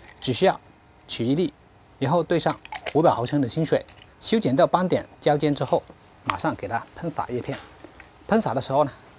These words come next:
喷洒整颗植株，包括叶片的背面，还有土壤的表面，连续使用三次，七天给它喷一次。这样的话，叶片胶尖才会得到很好的控制，不然多剪几次，兰花的叶片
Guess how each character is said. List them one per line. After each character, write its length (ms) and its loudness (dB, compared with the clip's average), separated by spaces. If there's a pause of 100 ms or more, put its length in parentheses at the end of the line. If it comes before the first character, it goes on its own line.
(160)
喷 140 -4
洒 160 -8
整 180 -6
颗 100 -8
植 160 -6
株， 300 -4
包 100 2
括 140 -2
叶 140 0
片 120 -10
的 80 -8
背 160 -4
面， 160 -2 (240)
还 140 -8
有 140 -4
土 200 -8
壤 80 -6
的 80 -10
表 160 -8
面， 200 -6 (1000)
连 180 0
续 200 -4
使 180 -4
用 140 2
三 260 0
次， 180 -4 (280)
七 240 0
天 180 -2 (160)
给 100 -6
它 120 -8
喷 180 -6
一 60 -6
次。 200 -6 (300)
这 100 0
样 80 4
的 80 4
话， 160 -2 (220)
叶 140 2
片 160 0
胶 160 0
尖 200 -4 (120)
才 160 -6
会 180 -6
得 140 -12
到 120 0
很 220 -6
好 100 -6
的 60 -12
控 220 -8
制， 180 -6 (260)
不 80 4
然 200 0 (400)
多 120 0
剪 200 -8
几 120 -10
次， 240 -8 (340)
兰 120 -8
花 140 -8
的 80 -8
叶 160 -4
片 120 -8